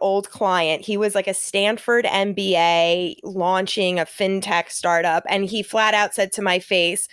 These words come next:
"I'm never going to survive as a project-based firm because you can't have recurring revenue."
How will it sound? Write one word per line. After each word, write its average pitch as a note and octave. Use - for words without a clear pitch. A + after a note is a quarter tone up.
"I'm A3+
never G#3+
going G#3+
to G3
survive F#3
as F3+
a F3
project-based F3+
firm F3
because E3+
you F#3
can't F3
have F3
recurring E3
revenue." D#3